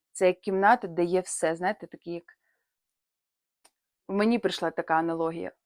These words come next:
як якісь, е, секонд-хенди ти риєшся. Ти бачиш там все, просто там все, все, все, все.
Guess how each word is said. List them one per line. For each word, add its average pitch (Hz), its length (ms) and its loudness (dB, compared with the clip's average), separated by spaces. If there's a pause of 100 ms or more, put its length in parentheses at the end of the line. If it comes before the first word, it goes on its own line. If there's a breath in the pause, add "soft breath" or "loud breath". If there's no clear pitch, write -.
(140)
як 180 140 -4 (840)
якісь, - 460 -12
е, 170 240 -2
секонд-хенди 185 800 2
ти 185 160 0
риєшся. 175 480 -4 (760 loud breath)
Ти 175 80 -2
бачиш 170 400 2
там 175 200 -6
все, 170 500 -2
просто 170 340 -6
там 170 260 -8
все, 175 320 0
все, 170 280 -4
все, 170 300 -6
все. - 340 -12